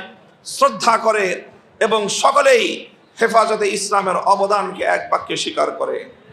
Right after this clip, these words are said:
সংগ্রামী সাথী ও বন্ধুগণ, হেফাজতে ইসলাম বাংলাদেশ সেই থেকে তার যাত্রা শুরু। ঐতিহাসিক ছয়ই মে, ছয়ই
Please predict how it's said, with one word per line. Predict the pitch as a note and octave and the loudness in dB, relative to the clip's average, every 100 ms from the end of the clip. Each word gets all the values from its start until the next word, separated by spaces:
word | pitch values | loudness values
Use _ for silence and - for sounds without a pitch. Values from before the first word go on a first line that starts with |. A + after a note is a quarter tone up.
| - - - - - - - | -20 -20 -20 -20 -20 -20 -20
সংগ্রামী | - - D4 D4 - | -18 -2 2 2 2
সাথী | - F3+ G3 | 2 2 2
ও | F#3 | 2
বন্ধুগণ, | F#3+ G3 G3+ G3 G3 G3+ G3 - - - _ _ _ _ _ | 2 2 4 4 2 -2 -6 -8 -18 -20 _ _ _ _ _
হেফাজতে | - G3+ G3+ G3 G3 | 0 4 4 2 2
ইসলাম | G3+ G3+ - G3+ F#3+ | 0 0 0 0 2
বাংলাদেশ | G3+ G3+ G3+ A3 G#3+ - - - _ - _ _ - | 0 2 2 2 2 0 -6 -10 _ -20 _ _ -10
সেই | - A3+ | 0 2
থেকে | A3 G#3+ G#3+ | 2 0 4
তার | A3 F#3 | 2 4
যাত্রা | A3 A3 A#3 | 2 4 0
শুরু। | - B3 A#3+ A#3+ - - - - _ - - - | 2 4 4 2 -2 -12 -14 -20 _ -20 -6 2
ঐতিহাসিক | A3+ A3+ A#3 A#3+ A#3+ - A#3 B3 | 2 4 2 2 2 -2 -4 0
ছয়ই | B3 B3+ B3 | 2 4 0
মে, | A#3+ C4 B3+ C#4+ - - _ _ _ _ | -2 -2 -2 -4 -8 -18 _ _ _ _
ছয়ই | - A#3+ B3+ | 0 2 2